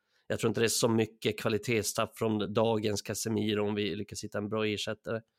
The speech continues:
Men, eh, ledarmässigt och erfarenhetsmässigt så kommer vi tappa lite, men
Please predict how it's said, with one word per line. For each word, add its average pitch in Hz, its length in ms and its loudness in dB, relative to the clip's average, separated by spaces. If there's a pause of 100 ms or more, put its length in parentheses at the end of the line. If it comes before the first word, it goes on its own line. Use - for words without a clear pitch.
(640)
Men, 113 320 4
eh, 113 420 4
ledarmässigt 117 720 2
och 117 60 4
erfarenhetsmässigt 113 760 0
så - 80 -8
kommer 113 200 0
vi 107 100 0
tappa 104 320 -4
lite, 104 320 -6
men 107 220 -2